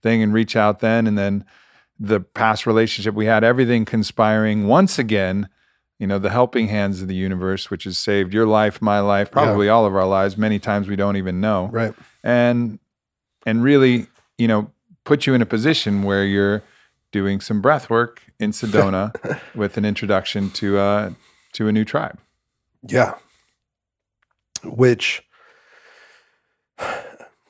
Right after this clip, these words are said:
Speaker 2: I knew I was lacking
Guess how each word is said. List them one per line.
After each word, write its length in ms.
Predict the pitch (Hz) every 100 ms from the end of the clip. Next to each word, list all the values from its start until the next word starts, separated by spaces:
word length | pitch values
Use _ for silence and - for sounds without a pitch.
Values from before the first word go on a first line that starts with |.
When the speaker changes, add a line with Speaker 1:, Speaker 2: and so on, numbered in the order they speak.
| _ _ _ _ _ _ _ _ - -
Speaker 2:
I 140 | - 135
knew 520 | 117 131 170 123 101
I 220 | 98 113
was 280 | 117 104 95
lacking 800 | 104 101 98 120 - 143 151 156